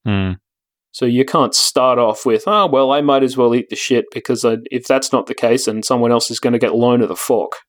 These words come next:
Speaker 2: So the thing is, somewhere that you work for a couple of years, you think about this recommendation letter bullshit. Listen, you're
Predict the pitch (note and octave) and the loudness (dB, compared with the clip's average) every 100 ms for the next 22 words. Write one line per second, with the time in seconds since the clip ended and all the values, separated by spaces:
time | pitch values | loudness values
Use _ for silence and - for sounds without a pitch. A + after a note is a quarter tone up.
0 | _ _ _ _ _ _ _ _ - - | _ _ _ _ _ _ _ _ -20 -20
1 | - - - D#3+ D3+ D3 D3 C3+ - G#3 | -18 -6 0 4 4 2 -2 -10 -2 0
2 | F3+ D3 A#2+ G#2 - F3 G#3+ F#3 D#3+ C#3+ | 2 2 0 -2 -2 0 0 0 0 -2
3 | C#3 A#2+ B2 B2 - A#2 - A#2+ - A2+ | 0 2 0 -2 -4 -4 0 -2 0 -2
4 | A2+ G2 A2 - E3 D3 B2 - A#2+ A#2+ | 0 -2 -4 -6 0 0 0 -2 0 0
5 | B2 A#2 A2 A2+ A#2+ B2 A2+ A#2 A2 - | 0 -2 0 0 0 -2 0 0 0 0
6 | B2+ C#3+ G3+ G3 A3 - _ _ _ _ | 0 0 -2 -4 -6 -20 _ _ _ _
7 | _ _ - _ C3+ C3 - F#2 - _ | _ _ -20 _ 0 0 -4 -8 -16 _
8 | _ _ _ - - - - - _ _ | _ _ _ -20 -20 -20 -20 -20 _ _
9 | _ _ _ _ _ C3 C#3+ C3+ B2+ B2 | _ _ _ _ _ 0 4 4 4 2